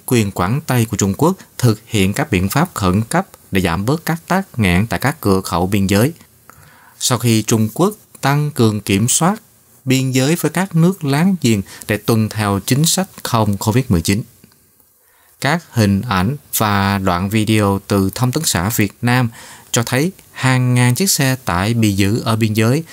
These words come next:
Sau đó thì lại có thông tin phát hiện virus covid mười chín trên các sản phẩm được nhập khẩu ở tỉnh Quảng Tây. Các biện pháp phòng chống virus mà Quảng Tây đang áp dụng theo chính sách không covid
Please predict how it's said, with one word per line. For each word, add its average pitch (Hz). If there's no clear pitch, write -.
Sau 120
đó 113
thì 123
lại 85
có 110
thông 110
tin 101
phát 196
hiện 95
virus 117
covid 131
mười 101
chín 131
trên 101
các 143
sản 90
phẩm 82
được 127
nhập 120
khẩu 95
ở 87
tỉnh 90
Quảng 87
Tây. 98
Các 202
biện 131
pháp 196
phòng 123
chống 170
virus 170
mà 110
Quảng 113
Tây 123
đang 110
áp 165
dụng 92
theo 101
chính 117
sách 180
không 113
covid 107